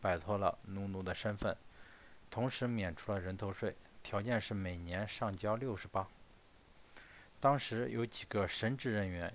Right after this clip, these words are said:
骑士和巴黎市民以及农民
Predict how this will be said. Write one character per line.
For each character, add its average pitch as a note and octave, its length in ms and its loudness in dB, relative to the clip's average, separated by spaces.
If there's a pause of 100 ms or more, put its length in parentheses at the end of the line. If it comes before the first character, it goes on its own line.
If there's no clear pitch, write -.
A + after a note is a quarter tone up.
(120)
骑 - 260 -2
士 G#2+ 380 -4
和 F2+ 560 0 (400)
巴 A2 160 8
黎 A2 140 2
市 - 200 0
民 G2 400 -2
以 G2 140 -4
及 - 180 -6
农 G2 240 0
民 G#2+ 300 0